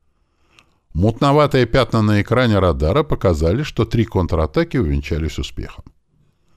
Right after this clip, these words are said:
«Приготовьтесь, капитан Эббот», — посоветовал майор. «К нам гости».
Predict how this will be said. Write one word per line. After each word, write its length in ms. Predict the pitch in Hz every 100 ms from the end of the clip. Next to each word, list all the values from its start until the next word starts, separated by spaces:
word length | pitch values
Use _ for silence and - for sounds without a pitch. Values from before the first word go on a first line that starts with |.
| _ _ _ _ _ -
«Приготовьтесь, 840 | 131 131 151 147 151 - 64 -
капитан 520 | - 71 - 90 76 67
Эббот», — 360 | 57 64 - - - -
посоветовал 600 | - 73 67 64 69 67
майор. 360 | 71 71 60
«К 80 | -
нам 200 | 117 107
гости». 440 | 104 90 - 104